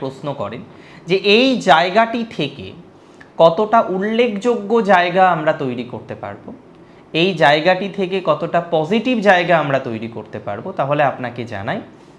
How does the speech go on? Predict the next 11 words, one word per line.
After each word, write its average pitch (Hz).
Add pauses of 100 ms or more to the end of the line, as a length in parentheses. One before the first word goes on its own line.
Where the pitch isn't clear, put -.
(140)
এই 139
জায়গা 113
থেকে 143 (380)
প্রকৃত 165
অর্থেই 185
আমরা 160
পজিটিভ 127
জায়গা 113
তৈরি 107
করতে 117
পারবো, 127